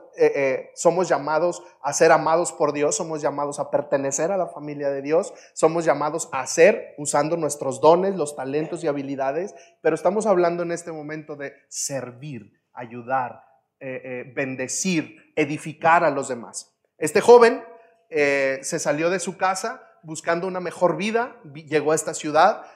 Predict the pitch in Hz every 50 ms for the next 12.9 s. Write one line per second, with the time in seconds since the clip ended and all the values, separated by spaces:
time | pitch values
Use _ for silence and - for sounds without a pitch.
0 | _ _ _ - 147 147 147 147 147 147 147 - 165 175 185 180 180 190 196 196
1 | 185 - - 175 156 156 160 165 170 175 165 - 156 147 139 147 139 - 143 143
2 | 147 147 - 156 151 151 156 151 147 147 147 147 143 - - 147 139 131 135 139
3 | 123 110 107 _ _ _ _ _ _ _ 131 131 - 175 160 - - 180 180 175
4 | 170 - - - - - 160 147 147 - 143 - 170 165 165 165 170 175 170 165
5 | 165 151 139 170 175 180 190 208 190 180 165 - 156 147 - 160 160 165 160 -
6 | 165 147 165 151 147 160 175 202 214 208 - - 180 160 - 170 156 175 190 196
7 | 202 208 226 - - - - - _ 160 139 151 165 156 160 165 170 165 160 139
8 | - 143 139 139 135 139 139 135 135 139 151 - 160 156 147 - - 180 175 185
9 | 196 202 208 220 - - - _ _ _ _ _ _ 156 143 135 139 147 156 156
10 | 160 - 247 220 - - - 165 160 160 170 160 - 196 185 165 - 180 165 160
11 | 170 180 202 202 214 208 202 - 196 165 143 160 156 143 143 156 160 160 160 170
12 | 160 160 160 151 143 - - 170 160 - - 208 214 220 220 220 - -